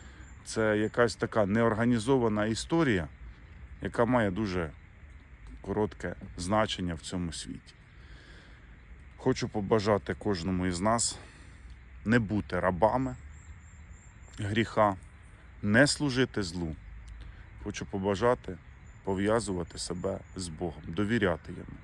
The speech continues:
відкривати його для себе. Врешті-решт,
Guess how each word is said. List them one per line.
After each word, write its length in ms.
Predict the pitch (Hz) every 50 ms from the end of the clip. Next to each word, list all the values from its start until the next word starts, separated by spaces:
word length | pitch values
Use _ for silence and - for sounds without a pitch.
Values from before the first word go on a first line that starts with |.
| - - - - - - - - - - - - - - - -
відкривати 760 | 95 110 110 - - 127 120 120 113 110 110 104 - - 101
його 180 | 95 87 90
для 200 | 87 85 87 85
себе. 360 | 78 - - - - - 67 - - - - - - - - - - - - - -
Врешті-решт, 720 | 87 101 113 120 107 - - - 113 117 135 139 - -